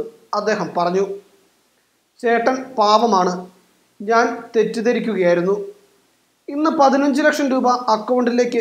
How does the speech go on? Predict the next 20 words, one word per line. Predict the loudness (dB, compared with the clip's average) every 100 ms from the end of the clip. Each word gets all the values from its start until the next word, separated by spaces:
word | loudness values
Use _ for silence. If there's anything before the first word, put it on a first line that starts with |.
| -4
ഇട്ടു | -4 -2
തന്നു. | 0 0 -2 -6 -16 _ _ _ _ _ -2
എനിക്ക് | 0 0 0 -2 -6 -2
നെഞ്ചുവേദന | 4 6 4 2 2 2 4
എടുക്കുന്നു, | 4 4 2 0 -4 -10 _ _ -8
കിടന്നോട്ടെ, | -4 0 2 2 0 -4 -14 _ -6 0
നാളെ | 4 4 4
കാണാം" | 2 4 2 0 -4
എന്നായിരുന്നു | -2 2 4 6 6 4 0 -2
ആ | -4
സന്ദേശമെന്ന് | -2 0 2 2 2 2 2 0 -4 -12 _ _ _ _ -6
കൃതിയുടെ | -2 0 0 0 -2 -4
അച്ഛൻ | -2 -2 -2
പറഞ്ഞു. | -2 -2 -2 -4 -10 _ _ _ _ _ _ _ _ _ _ _ _ _ _ -6
കൃതിയുടെ | -2 2 4 4 2 -2
മരണത്തിനു | 2 4 6 4 2 4
മുൻപ് | 4 4 4 2 0 -10 -10
കൃതിക്ക് | -6 -4 -2 0 0 -2
ഭർത്താവിനെപ്പറ്റി | -4 0 2 6 6 6 4 0 0 -4 -4
നല്ല | 0 2 4 2